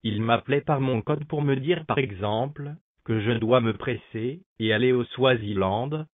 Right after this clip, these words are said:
ou à Durban. Comme l'entreprise là-bas avait fini de fabriquer des boucles d'oreilles, je devais y aller pour faire les incantations dessus, avant qu'elles ne soient envoyées dans les boutiques.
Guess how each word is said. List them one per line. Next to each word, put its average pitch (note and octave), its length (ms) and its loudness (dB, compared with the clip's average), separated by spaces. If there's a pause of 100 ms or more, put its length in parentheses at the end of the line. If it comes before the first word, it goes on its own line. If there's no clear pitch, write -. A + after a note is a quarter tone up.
ou C3 140 0
à A#2 60 2
Durban. F2 560 -6 (500)
Comme A2+ 200 -2
l'entreprise G#2 680 -2
là-bas G2+ 580 0
avait A#2 340 0
fini C#3+ 300 0
de G#2+ 120 -2
fabriquer C3 460 2
des A2 140 -2
boucles A2+ 360 -2
d'oreilles, G#2 640 0 (240)
je A2+ 180 -2
devais D3 380 4
y F#3 80 4
aller E3 260 2
pour - 240 -10
faire E3+ 240 -2
les C3 160 2
incantations D#3 640 2
dessus, C3 580 -4 (220)
avant B2 320 0
qu'elles B2+ 260 -2
ne B2 120 -2
soient - 340 -4
envoyées A2+ 440 2
dans A2+ 180 0
les A2+ 160 0
boutiques. - 680 -12